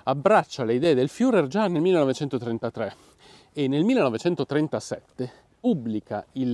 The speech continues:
libro I fondamenti del nazionalsocialismo, dove si mostra entusiasta del regime tedesco.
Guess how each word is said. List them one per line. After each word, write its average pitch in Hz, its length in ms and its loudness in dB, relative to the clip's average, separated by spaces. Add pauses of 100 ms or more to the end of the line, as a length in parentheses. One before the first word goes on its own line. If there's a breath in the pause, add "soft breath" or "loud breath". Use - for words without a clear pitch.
libro 202 540 0 (380 soft breath)
I 139 120 -6
fondamenti 143 680 0
del 123 160 0
nazionalsocialismo, 139 1500 -2 (420 loud breath)
dove 139 220 2
si 180 140 -4
mostra 156 400 -2
entusiasta 190 840 -2 (100)
del 117 260 -2
regime 135 400 -2
tedesco. 101 540 -8